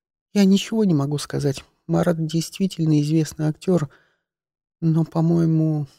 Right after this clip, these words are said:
он просто завидовал моему мужу". "Почему вы так думаете?"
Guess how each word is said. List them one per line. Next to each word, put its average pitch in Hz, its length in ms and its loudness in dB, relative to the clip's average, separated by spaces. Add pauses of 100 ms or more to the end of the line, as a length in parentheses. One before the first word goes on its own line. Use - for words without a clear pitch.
(240)
он 170 180 2
просто 160 400 -4
завидовал 147 720 -2
моему 123 420 -6
мужу". 127 420 -8 (1120)
"Почему 90 380 -2
вы 87 100 -8
так 87 240 -12
думаете?" 101 500 -6